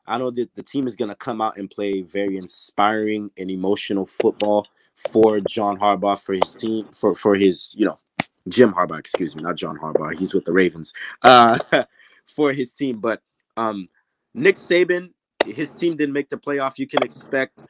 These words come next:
a pissed off Alabama team. They're gonna have a lot of motivation, kinda like what he said with, uh, the skill position players. Jeudy, he's a top eight pick. Um, the guy is special. Um, they also got guys like Adrian Waddle, Devontae Smith.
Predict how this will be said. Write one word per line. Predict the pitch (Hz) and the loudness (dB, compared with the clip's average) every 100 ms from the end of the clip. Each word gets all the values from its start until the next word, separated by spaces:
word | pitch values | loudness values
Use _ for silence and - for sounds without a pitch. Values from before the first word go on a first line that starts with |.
| _ _ - | _ _ -14
a | 107 | -14
pissed | - 151 - - | -4 -2 -2 -2
off | 123 120 113 - | 0 0 -4 -10
Alabama | 113 110 95 113 110 | -8 -6 -6 -8 -8
team. | - 117 113 | -10 -8 -6
They're | 107 | -4
gonna | 107 110 | -4 -6
have | 101 98 | -6 -6
a | 92 | -4
lot | 95 98 | -4 -4
of | |
motivation, | 98 95 90 104 101 110 98 _ _ | -4 -6 -4 -4 -4 -8 -10 _ _
kinda | - 131 | 2 2
like | 123 - | 2 0
what | 110 107 - | -2 -2 -4
he | 110 | -10
said | - 107 104 | -4 -2 -2
with, | 92 98 - - - - | -2 -6 -6 -12 -16 -6
uh, | 101 92 | -4 -2
the | 92 | -4
skill | 90 - - 120 | -6 -6 -4 -4
position | 113 104 113 101 | -4 -8 -8 -6
players. | 107 107 98 - | -2 0 -2 -2
Jeudy, | 120 120 120 117 _ - | 0 2 0 -2 _ -4
he's | 135 120 | 0 0
a | |
top | - 101 - | 0 -2 0
eight | 95 - | -4 -4
pick. | - 90 - _ _ - | -6 -6 -6 _ _ -6
Um, | 98 95 87 | -4 -4 -2
the | 104 | -2
guy | 101 110 117 | 0 2 4
is | 107 | 2
special. | - 110 101 82 78 _ _ - | -2 -2 -2 -6 -12 _ _ -4
Um, | 98 98 | -2 0
they | 110 | 0
also | 113 117 - | 2 0 0
got | 101 107 104 95 | 0 0 -2 -2
guys | 110 110 - | 0 0 -2
like | 104 | -4
Adrian | 104 113 104 107 98 | -2 -4 -4 -6 0
Waddle, | 101 110 113 107 | 2 2 2 -4
Devontae | 90 - 107 107 120 95 | -6 -6 -4 -4 -6 -6
Smith. | - 104 110 - | -8 -4 -2 -2